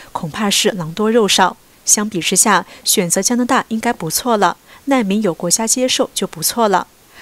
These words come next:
网友牧师角说：“后悔选择加拿大，那就加入俄罗斯呗。”一位正在北京的温哥华港湾网友朱哥留言说：“难民付出的代价比投资移民少多了，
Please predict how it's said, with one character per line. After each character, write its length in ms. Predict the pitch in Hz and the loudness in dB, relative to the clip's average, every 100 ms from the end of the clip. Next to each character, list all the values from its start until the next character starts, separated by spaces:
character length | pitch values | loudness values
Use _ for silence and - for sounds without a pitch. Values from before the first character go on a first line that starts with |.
| - - | -20 -8
网 180 | 190 180 | -2 0
友 140 | 226 185 | 2 0
牧 140 | 226 | 0
师 180 | - 220 | 0 0
角 180 | - - | -2 -4
说 360 | - 190 185 - | 0 2 0 -4
：“后 240 | - 302 | -4 0
悔 180 | 254 196 | 0 0
选 180 | 214 175 | -2 -2
择 160 | 151 165 | -2 -2
加 140 | 196 | -4
拿 80 | 190 | 0
大， 260 | 214 185 - - - | 2 2 0 -10 -4
那 100 | 269 | 0
就 160 | 240 | 2
加 220 | 202 247 | 2 0
入 140 | 254 240 | 0 0
俄 100 | 185 | 0
罗 140 | 202 | -2
斯 220 | 208 - 247 | -2 0 2
呗。” 260 | 190 175 - - - - - - | 2 0 -6 -20 -20 -20 -20 -2
一 100 | 190 | 0
位 180 | 214 247 | 2 2
正 180 | - 254 | 0 0
在 140 | 240 | 0
北 180 | 220 156 | -2 -4
京 200 | - 233 | -2 0
的 120 | 208 | -2
温 160 | 196 233 | -2 -2
哥 100 | 247 | -2
华 200 | - 202 | -2 -4
港 180 | 170 | -4
湾 180 | 160 202 | -4 -2
网 180 | 196 180 | -2 0
友 140 | 208 - | 0 0
朱 220 | - 226 | -2 -2
哥 180 | 247 247 | 0 0
留 180 | 180 | 0
言 180 | 175 156 | -4 -4
说 340 | 156 196 180 202 - - - - | 0 2 2 0 -10 -20 -10 0
：“难 160 | 269 | 0
民 160 | 185 196 | 0 -4
付 160 | - | -2
出 140 | 247 254 | -4 -2
的 100 | 220 | -2
代 200 | 269 196 | -2 -2
价 200 | - 196 | 0 -2
比 140 | 185 | -4
投 240 | 180 - 190 | -12 -8 -6
资 160 | - | -2
移 160 | 226 190 | 0 0
民 140 | 214 | 0
少 180 | 220 - | 0 -4
多 200 | - 196 | -2 0
了， 200 | 214 180 | 4 2